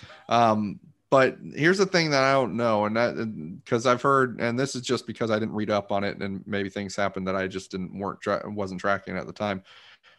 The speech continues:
Was he was he playing ball completely?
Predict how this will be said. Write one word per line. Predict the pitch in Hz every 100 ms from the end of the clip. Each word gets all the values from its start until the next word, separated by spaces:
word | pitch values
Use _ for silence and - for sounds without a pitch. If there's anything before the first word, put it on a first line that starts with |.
| _ _ _ _ _ -
Was | 123 143 147 143
he | 202 247 226 - _ _ _
was | 131 139 143
he | 214
playing | 233 202 196 196 190
ball | 160 160 170
completely? | 170 170 170 165 156 165